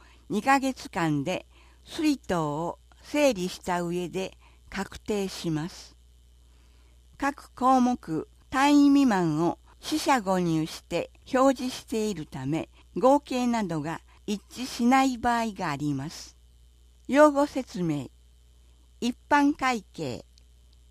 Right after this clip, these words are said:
広く一般に、市の通常業務を行うための経費。特別会計。一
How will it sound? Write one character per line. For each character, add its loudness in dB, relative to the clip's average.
広 2
く -2
一 -6
般 0
に、 -4
市 2
の 4
通 0
常 2
業 2
務 2
を -4
行 -4
う -2
た -8
め -4
の -2
経 -8
費。 -18
特 -4
別 -4
会 -2
計。 -10
一 -4